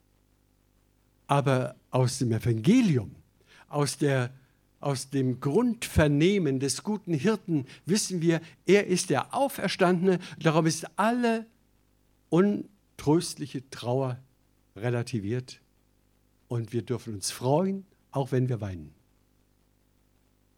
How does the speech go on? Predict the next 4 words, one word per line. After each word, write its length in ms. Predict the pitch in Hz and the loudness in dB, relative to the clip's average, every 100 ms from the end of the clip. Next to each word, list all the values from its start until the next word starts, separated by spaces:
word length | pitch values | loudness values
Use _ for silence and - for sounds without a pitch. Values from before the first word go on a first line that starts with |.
| _ _ _ _ _ _ _ _ _ _ | _ _ _ _ _ _ _ _ _ _
Das 180 | 139 135 | -4 -2
ist 100 | 160 | -2
das 160 | 160 139 | -4 -6
Evangelium, 600 | 160 175 202 190 92 85 | -6 -6 -4 -6 -6 -10